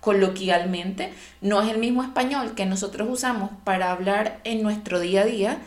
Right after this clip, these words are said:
que el mismo español que, que usamos, que está en un periódico o que está en un libro. Son, aunque es español todo, son lenguajes diferentes,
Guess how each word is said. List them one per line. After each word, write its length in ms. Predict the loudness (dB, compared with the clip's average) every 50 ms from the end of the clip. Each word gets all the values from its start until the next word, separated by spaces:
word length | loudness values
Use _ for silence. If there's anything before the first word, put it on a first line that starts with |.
| -16 -20 -20 -20 -20 -20 _ _ _
que 380 | 4 4 6 4 2 0 0 0
el 160 | 0 0 0
mismo 260 | 2 0 2 0 0 0
español 580 | 0 0 0 2 2 0 -2 -4 -4 -6 -10 -14 -12 -4
que, 640 | 0 0 2 2 2 0 0 -2 -4 -6 -10 -12 -16 -10 -4
que 100 | -2 0
usamos, 640 | 0 0 2 2 2 2 2 2 0 0 -2 -4 -4
que 80 | -6 -8
está 220 | -8 -2 0 0
en 80 | 0 0
un 80 | -2 -2
periódico 540 | -2 -2 0 2 2 2 0 -2 -4 -4
o 120 | -4 -4 -6
que 100 | -8 -10
está 140 | -8 -8 -6
en 80 | -6
un 140 | -6 -4 -4
libro. 320 | -4 -4 -4 -6 -8 -10 -14 -18 -20 -20 -20 -20 -20 -14
Son, 460 | -6 -4 -2 0 0 0 -2 -4 -8 -14 -18 -20 -12 -2
aunque 360 | 2 2 2 2 0 -2 -2 -2
es 60 | -2
español 520 | -2 0 0 0 2 2 0 0 -2 -2 0
todo, 380 | 2 2 2 2 0 -2 -2
son 420 | -4 -4 -4 -2 -2 -4 -6 -4 -2
lenguajes 560 | 0 0 2 2 2 0 0 0 -2 -4 -6
diferentes, 640 | -6 -6 -4 -2 -2 -2 -2 -2 -4 -6 -8 -12